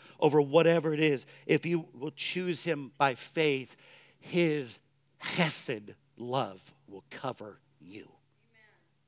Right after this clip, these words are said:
Rahab the harlot tells you, it tells me God can reverse the thing if you can get and you can understand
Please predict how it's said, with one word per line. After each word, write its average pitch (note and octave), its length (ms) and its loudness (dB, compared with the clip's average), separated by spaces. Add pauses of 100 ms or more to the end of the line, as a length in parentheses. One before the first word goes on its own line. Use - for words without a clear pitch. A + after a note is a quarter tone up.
(1400)
Rahab D3+ 500 8
the B2 100 -2
harlot C#3+ 440 4
tells C#3+ 340 2
you, C3 100 -4
it A#2+ 120 -10
tells C#3+ 460 2
me C3+ 440 -2 (340)
God D#3 420 6
can C3+ 220 -2
reverse B2+ 520 2
the A#2 180 -12
thing G#2 420 -8 (800)
if C3 240 0
you D3+ 200 -4
can A#2+ 360 -12 (260)
get D#3 220 0 (800)
and G#2 100 -20
you C#3+ 140 -8
can C#3+ 180 -10
understand B2 840 -10